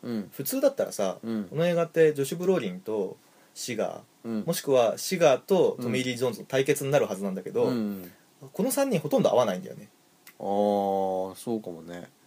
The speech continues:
Speaker 2: えっと、ジョシュ・ブローリンとシガーは一応打ち合いして、
Speaker 1: うん。う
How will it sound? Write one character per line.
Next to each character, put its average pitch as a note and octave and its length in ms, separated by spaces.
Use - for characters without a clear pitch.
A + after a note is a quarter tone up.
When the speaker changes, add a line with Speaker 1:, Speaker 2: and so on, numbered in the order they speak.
Speaker 2:
え C3 100
っ B2 60
と、 C3 100
ジ C3 100
ョ D3+ 40
シ A#3+ 100
ュ・ A#3+ 40
ブ C4 100
ロ C#4+ 100
ー B3 40
リ E3+ 100
ン A#2+ 100
と C#3+ 340
シ - 180
ガ C3 200
ー - 20
は - 140
一 C#3+ 180
応 D3+ 40
打 C#3+ 80
ち E3 180
合 D3+ 60
い D#3 200
し - 160
て、 D#3+ 340
Speaker 1:
う A2+ 60
ん。 - 20
う A#2 40